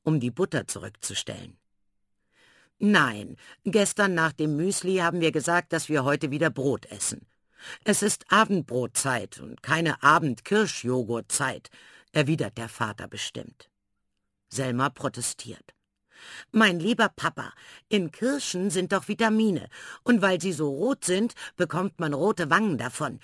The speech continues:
Dann sieht man sehr gesund aus. Und es gibt doch auch ein Abendrot, wenn die Sonne untergeht.“ Papa sieht ein,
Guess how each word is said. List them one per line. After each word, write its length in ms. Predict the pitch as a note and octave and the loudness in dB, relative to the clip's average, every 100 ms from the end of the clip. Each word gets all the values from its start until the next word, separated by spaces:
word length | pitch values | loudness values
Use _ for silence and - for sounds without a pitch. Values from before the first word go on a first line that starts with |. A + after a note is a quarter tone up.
| - - _ | -20 -20 _
Dann 240 | - G3+ E3+ | 0 0 2
sieht 220 | F#3+ D#3+ | -2 0
man 180 | D#3+ C#3+ | 0 0
sehr 240 | F3+ A#3 | 2 2
gesund 420 | F#3 D3 B3 A#3+ | 2 2 0 2
aus. 380 | C#3+ B2+ C#3 - _ _ _ - - - | 0 0 -2 -4 _ _ _ -16 -16 -2
Und 260 | - B3 G3+ | 6 6 4
es 200 | F3 - | -2 0
gibt 200 | F#3+ F3 | 2 2
doch 240 | D3 C3+ | 0 2
auch 220 | E3+ D3+ - | 0 0 0
ein 240 | D#3 C#3 | 0 4
Abendrot, 640 | F3 E3+ E3 D3+ E3+ D#3 - | 4 4 2 2 2 2 -2
wenn 180 | C#3+ C3 | -4 -2
die 140 | A#2+ | -4
Sonne 360 | B2 C#3+ C4 E4+ | 0 2 2 0
untergeht.“ 760 | C#3 D3+ D3+ A#2+ C3+ A#2 - _ _ _ _ _ _ _ _ | 0 -2 -2 -2 -6 -8 -16 _ _ _ _ _ _ _ _
Papa 360 | - D3 D3+ C#3 | -4 -2 0 -2
sieht 340 | A#2+ B2 - | -2 -6 -2
ein, 340 | A#2+ A#2+ F3 | -2 -2 -4